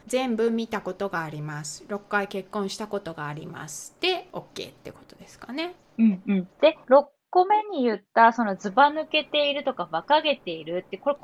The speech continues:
Speaker 2: 言葉の難易度で言うと高い、難しい言葉なので、
Speaker 1: うん。
Speaker 2: やっぱりこれも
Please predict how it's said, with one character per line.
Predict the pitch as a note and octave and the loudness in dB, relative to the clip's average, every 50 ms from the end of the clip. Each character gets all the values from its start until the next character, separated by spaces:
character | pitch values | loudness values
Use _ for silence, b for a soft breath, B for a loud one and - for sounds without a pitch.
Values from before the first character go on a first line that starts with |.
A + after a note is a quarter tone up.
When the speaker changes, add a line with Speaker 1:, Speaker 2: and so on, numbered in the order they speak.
| C#4+ C#4 | -2 0
Speaker 2:
言 | - D#4+ E4 | 0 0 6
葉 | - F4+ F#4 F#4 | 6 6 6 6
の | F#4+ F#4+ G4 F#4+ | 4 0 -2 -2
難 | E4+ D#4 D#4 D#4 E4 E4+ | -2 -2 -4 -2 -2 -4
易 | F4 E4 | -6 -6
度 | D4 | -8
で | B3+ G#3 | -8 -6
言 | G3+ F3+ | -8 -8
う | |
と | - E3+ | -8 -10
高 | - - - G3 - - C4+ C4+ A#3 | -12 -12 -14 -2 4 8 8 8 8
い、 | F3+ C#3+ - - | 6 0 -6 -8
難 | F#3+ F#3+ G3 A#3 - - B3 A#3 | -8 -6 -6 -2 0 2 0 0
し | - B3+ B3+ | 0 -4 -6
い | B3 - | -4 -4
言 | B3 A#3 - B3 A3+ | -4 -4 -2 0 0
葉 | G#3 G#3 | 0 0
な | G3+ E3+ D3+ | 0 -2 -6
の | C3+ C#3+ C#3+ | -6 -8 -4
で、 | D3+ F3 F3+ F3+ E3+ F#3+ G3 | 0 2 4 4 4 4 4
Speaker 1:
う | G3+ | 2
ん。 | G3+ G3 F#3+ F#3 F3+ E3+ E3 D#3+ - | 2 0 0 -2 -2 -4 -6 -6 -4
Speaker 2:
や | - A#3 | -4 -4
っ | A#3+ | 4
ぱ | - F#4+ F4+ | 6 6 6
り | D4+ - | 6 2
こ | - - E4+ | 0 0 0
れ | F4+ F#4 | 2 2
も | F4+ F#4 F#4 F#4 F#4 E4 E4+ | 2 2 2 2 2 2 0